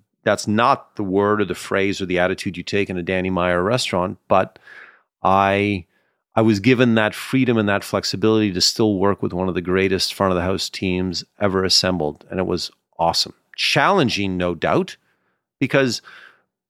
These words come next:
you know, especially for me now managing people that I worked alongside, that transition is hard as shit. But, but I struggled through it for about a day and a half,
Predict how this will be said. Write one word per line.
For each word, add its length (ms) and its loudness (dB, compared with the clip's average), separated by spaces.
you 100 0
know, 80 4
especially 380 0
for 160 -4
me 260 2
now 220 2
managing 460 0
people 300 -4
that 100 0
I 80 2
worked 260 -4
alongside, 680 0
that 220 2
transition 540 -4
is 100 -2
hard 460 -2
as 220 -6
shit. 720 -2
But, 240 4
but 240 -2
I 120 -6
struggled 400 -2
through 240 2
it 100 -2
for 100 -4
about 180 -2
a 60 -4
day 180 2
and 100 0
a 40 -2
half, 560 -4